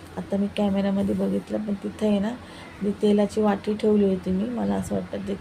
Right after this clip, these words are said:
तेलाची वाटी ठेवली होती चपात्या करता वेळेस, तिथे तेल सांडलं होतं. तेलाच्या वाटीचं खालचं बुडाचं जे तेल होतं ते तेल सांडलं होतं, त्याच्यामुळे ते, अ, मिक्सरचं भांडं असं गोल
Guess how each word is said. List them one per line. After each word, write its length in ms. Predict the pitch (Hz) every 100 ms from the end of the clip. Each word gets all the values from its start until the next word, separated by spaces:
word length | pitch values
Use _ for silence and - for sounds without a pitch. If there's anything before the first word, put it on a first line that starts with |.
| -
तेलाची 360 | 185 190 180
वाटी 240 | 208 185 202
ठेवली 220 | 202 202
होती 100 | 196
चपात्या 400 | 190 185 185 180
करता 300 | 185 180 196
वेळेस, 160 | 220 - - - - -
तिथे 160 | 208 220 214
तेल 180 | 220 214
सांडलं 360 | 214 196 190 190
होतं. 340 | 190 185 226 320 - - - - - - - - - -
तेलाच्या 360 | 202 190 190 190
वाटीचं 260 | 185 190 202
खालचं 420 | 196 185 180 190
बुडाचं 380 | 190 185 180 -
जे 80 | 196 -
तेल 140 | 190
होतं 220 | 98 190
ते 60 | 185 -
तेल 200 | 185 196
सांडलं 360 | 185 190 180 185
होतं, 200 | 180 -
त्याच्यामुळे 520 | 196 - 196 190 190
ते, 240 | - 247 294 - - - - -
अ, 200 | 180 180
मिक्सरचं 520 | 185 185 - 190 196
भांडं 260 | 196 185 190
असं 280 | 190 208 196
गोल 200 | 202